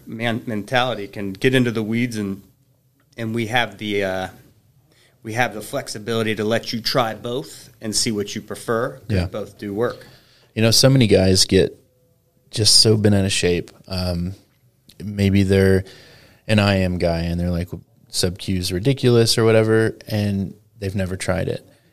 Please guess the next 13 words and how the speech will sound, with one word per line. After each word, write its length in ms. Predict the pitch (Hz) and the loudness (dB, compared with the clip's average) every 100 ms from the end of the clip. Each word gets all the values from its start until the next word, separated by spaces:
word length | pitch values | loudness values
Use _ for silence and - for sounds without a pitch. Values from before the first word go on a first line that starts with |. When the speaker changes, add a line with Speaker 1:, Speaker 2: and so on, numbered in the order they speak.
| _ | _
Speaker 2:
It's 240 | - - | -4 2
so 320 | - 107 113 | 4 6 4
patient 400 | 110 107 101 107 | 2 -4 -2 -2
specific. 500 | - - - - - | -2 -2 -4 -4 -8
Everything 560 | - 117 120 113 107 95 | 0 2 4 2 0 -2
is 120 | 92 | -2
so 280 | - 92 92 | 0 2 0
patient, 520 | 82 - 92 - - - _ | -4 -6 -6 -6 -10 -18 _
patient 360 | - 101 82 | -6 -4 -4
specific. 540 | - - 92 98 90 95 | -6 -4 -2 -2 -2 -2
I 80 | 92 | -2
just, 400 | 101 98 - 104 | -2 -4 -2 -2
uh, 220 | 92 | -2